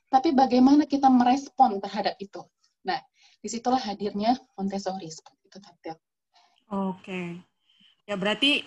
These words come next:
Speaker 2: intinya terlepas dimanapun anak-anak itu di, apa namanya, dibesarkan gitu ya, mau di belahan bumi manapun,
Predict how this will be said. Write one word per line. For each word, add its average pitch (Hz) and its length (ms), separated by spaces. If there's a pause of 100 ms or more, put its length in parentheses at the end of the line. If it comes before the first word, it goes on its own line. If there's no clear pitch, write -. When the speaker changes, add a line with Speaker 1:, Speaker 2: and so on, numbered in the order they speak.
Speaker 2:
intinya 226 400
terlepas 233 720 (160)
dimanapun 214 640
anak-anak 208 560
itu 262 560
di, 208 560 (320)
apa 254 240
namanya, 254 400
dibesarkan 208 800
gitu 196 240
ya, 262 240 (320)
mau 214 80
di 208 160
belahan 214 460
bumi 220 260
manapun, 220 640